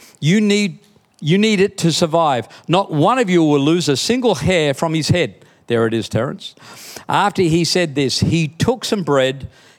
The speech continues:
gave thanks to God in front of them all. Then he broke it and gave it th-, to them to eat. They were all encouraged and ate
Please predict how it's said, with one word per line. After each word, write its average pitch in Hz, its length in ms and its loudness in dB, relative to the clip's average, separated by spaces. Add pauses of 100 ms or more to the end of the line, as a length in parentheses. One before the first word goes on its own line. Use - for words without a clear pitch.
gave 147 180 0
thanks 180 380 -2
to 165 100 -2
God 143 400 0
in 127 240 -2
front 185 380 -2
of 170 60 0
them 165 120 0
all. 113 420 0 (360)
Then 156 160 0
he 139 100 0
broke 151 400 0
it 165 160 0 (540)
and 135 200 0
gave 135 240 2
it 123 140 -8
th-, 131 200 -6
to 139 120 0
them 123 280 0
to 117 180 -2
eat. 101 220 -4 (180)
They 151 140 2
were 147 120 4
all 165 160 4
encouraged 127 800 -2 (220)
and 123 180 0
ate 117 360 -4